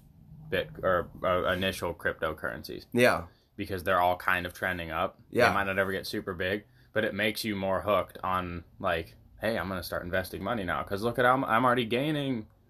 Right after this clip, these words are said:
Speaker 1: you
Speaker 2: Well, you
Speaker 1: know,
Speaker 2: gotta think,
Speaker 1: a
Speaker 2: so if
Speaker 1: few bucks or whatever," which isn't much, but then you look at it and you're, if you only have forty dollars and you gain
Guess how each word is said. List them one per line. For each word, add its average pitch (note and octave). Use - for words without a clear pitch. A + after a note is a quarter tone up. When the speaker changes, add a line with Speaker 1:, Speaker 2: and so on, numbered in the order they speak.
Speaker 1:
you A2
Speaker 2:
Well, D3+
you F3+
Speaker 1:
know, F#3+
Speaker 2:
gotta C#3
think, C3+
Speaker 1:
a A#2
Speaker 2:
so B2+
if C3+
Speaker 1:
few C#3
bucks D3+
or G#2
whatever," G2
which B2+
isn't D3+
much, F3+
but C3+
then C3
you C3
look D#3+
at B2
it A#2
and A#2+
you're, A2
if C3
you F3
only D#3+
have B2+
forty B2
dollars G#2
and G#2+
you G#2+
gain G#2